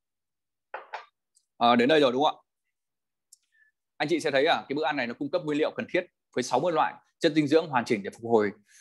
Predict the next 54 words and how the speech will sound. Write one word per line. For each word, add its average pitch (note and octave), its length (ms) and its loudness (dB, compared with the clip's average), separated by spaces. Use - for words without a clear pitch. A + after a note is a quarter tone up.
và G#2+ 140 6
phát C#3 160 2
triển, G#2 260 2
ờ, A2 480 2
tế A#2+ 80 6
bào C3 220 4
và G#2+ 80 -4
chống A#2+ 160 2
lão C#3+ 100 0
hóa, B2 280 0
cung D3 260 -2
cấp C#3+ 160 0
hơn C#3+ 220 0
mười B2 80 2
bảy G#2 140 -4
loại A#2 180 -6
dinh C3+ 140 -2
dưỡng D#3+ 220 -2
và A2+ 100 0
chứa C3 220 2
rất G#3 140 2
nhiều B2+ 160 4
chất F3 180 0
chống C3+ 180 -2
oxy D3 220 2
hóa A2+ 280 -2
trong C#3+ 120 2
cơ D3 120 6
thể G#2+ 180 2
chúng A2+ 120 -4
ta, C3+ 280 2
chống B2 160 2
gốc F#3 120 2
tự C3+ 100 0
do C3 300 0
và A2+ 280 -2
phòng A#2+ 200 -6
ngừa A#2+ 340 -2
bệnh A#2 200 -6
tật. A2+ 120 0
À, B2 160 4
Tùng C#3+ 160 4
không D#3+ 160 -4
nói C3+ 160 0
cái E3+ 80 -6
này A#2+ 100 -4
chữa - 120 -4
ung C3+ 140 -4
thư C#3 100 -2
nhé, C3+ 120 -4
nhưng C#3 160 4
cái D3 80 0
này B2 120 2
giúp D#3+ 120 0